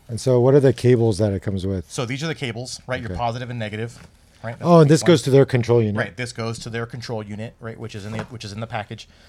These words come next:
Speaker 2: um, and then that goes, and then here's the box, right, for the junction for this piece right here. So this sits at the very top of the hood,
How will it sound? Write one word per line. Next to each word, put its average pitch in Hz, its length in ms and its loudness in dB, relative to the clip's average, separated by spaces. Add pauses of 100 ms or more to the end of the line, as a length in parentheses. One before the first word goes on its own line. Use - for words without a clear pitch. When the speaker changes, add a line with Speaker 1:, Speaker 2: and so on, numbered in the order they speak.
(160)
Speaker 2:
um, 101 320 -2
and 117 100 -8
then 107 80 -6
that 107 180 -6
goes, 110 220 -6
and 104 240 -12
then 104 80 -8
here's 117 280 -8
the 117 60 -10
box, 110 460 -4
right, 107 160 -12
for - 120 -20
the 107 80 -8
junction 107 500 -10
for 107 180 -12
this 107 240 -8
piece - 380 -10 (280)
right 110 120 -8
here. 139 200 -8
So - 160 -12
this 117 200 -8
sits 127 260 -10
at 113 80 -20
the 107 80 -10
very 113 220 -8
top 117 200 -8
of 110 60 -10
the 107 80 -6
hood, 131 240 -6